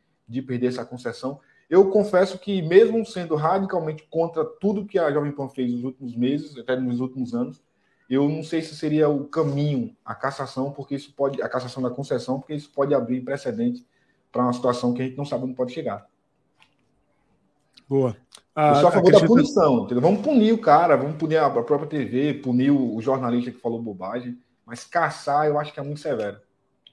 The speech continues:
Speaker 2: Boa. Da, Cristiano tá dizendo que é Jovem Clã, verdade.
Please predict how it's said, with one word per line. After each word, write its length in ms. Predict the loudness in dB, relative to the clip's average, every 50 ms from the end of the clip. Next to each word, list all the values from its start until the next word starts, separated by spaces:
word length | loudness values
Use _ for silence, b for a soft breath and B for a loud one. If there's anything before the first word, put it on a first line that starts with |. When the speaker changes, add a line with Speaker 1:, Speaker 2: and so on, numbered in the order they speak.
| _ _ _ _ _ _ _ _ _ _ _ _ _ _ _ _ _ _ _ _ _ _ _ _ _ -18 -18 _ _ -10
Speaker 2:
Boa. 260 | -8 -6 -6 -6 -4
Da, 640 | -2 -2 0 2 2 2 2 2 0 0 -2 -2 -4
Cristiano 280 | -6 -6 -4 -4 -2 -2
tá 80 | -2 0
dizendo 180 | 0 0 0
que 80 | 2 2
é 20 |
Jovem 360 | 2 2 2 2 2 2 0
Clã, 260 | 0 0 0 0 0 2
verdade. 520 | 2 2 2 2 0 -2 -2 -4 -6